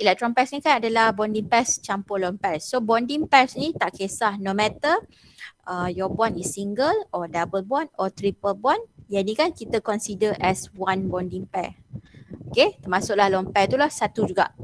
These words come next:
uh, pairs. So you kena kira lah total ada berapa, eh.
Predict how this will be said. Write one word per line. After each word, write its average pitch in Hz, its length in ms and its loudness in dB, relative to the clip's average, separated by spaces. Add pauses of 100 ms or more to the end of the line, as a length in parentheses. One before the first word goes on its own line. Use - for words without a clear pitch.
(340)
uh, 175 320 2 (160)
pairs. 175 400 4 (320)
So 214 160 0
you 208 80 -2
kena 226 160 -2
kira 254 320 2
lah 294 160 2
total - 400 0
ada 180 80 2
berapa, 180 320 -2
eh. 226 120 2